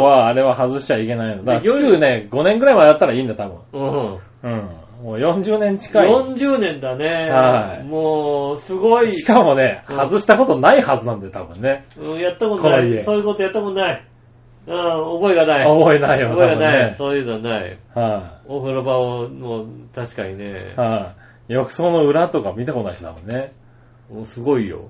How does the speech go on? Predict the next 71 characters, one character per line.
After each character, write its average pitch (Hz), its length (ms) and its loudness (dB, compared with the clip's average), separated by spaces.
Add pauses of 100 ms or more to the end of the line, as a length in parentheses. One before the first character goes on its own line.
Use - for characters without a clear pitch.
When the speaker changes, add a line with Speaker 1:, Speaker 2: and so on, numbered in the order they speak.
(140)
Speaker 1:
う 110 60 -16
ん。 101 40 -14 (100)
Speaker 2:
も 143 240 -2
う 139 60 -2
数、 190 520 -6
数 214 320 -2
年 202 260 0
で 190 120 4
あ 170 140 4
ん 190 80 -8
な 190 120 2
ん 175 80 -4
な 156 100 4
る 151 140 -2
ん 120 40 -10
だ 113 80 -4
よ、 107 40 -2
だ 104 80 -6
っ 98 60 -10
て。 - 340 -12
Speaker 1:
は 120 280 4
い。 87 140 -20 (360)
Speaker 2:
う 113 480 -8
ん。 - 20 -18
Speaker 1:
で、 147 120 -10
多 202 220 6
分 170 260 0 (140)
何 165 260 0
か 139 80 0
違 - 160 -6
う 156 200 6
も 160 100 4
の 151 60 0
が 120 120 0
生 120 60 0
ま 135 120 4
れ 135 80 -2
て 127 80 0
る 123 60 0
は 127 100 0
ず 120 80 -4
な 123 80 2
ん - 60 -2
だ 330 40 -6
よ。 339 80 -2
Speaker 2:
数 330 60 -2
年 339 220 -2
で 320 100 2
あ 320 100 2
ん 320 80 -6
な 330 120 -2
ん 294 40 -4
な 269 80 0
る 233 100 2
と、 220 80 0
俺 220 120 4
三 320 280 0
年 339 160 -2
前 339 240 0
ぐ 320 100 -2
ら 294 80 0
い 208 40 -2
に 170 80 -4
一 175 80 -10
回 233 140 2
や 208 80 6
っ - 120 -6
て 330 120 -2
ん 175 60 -8
だ 110 60 -10
よ。 139 120 -12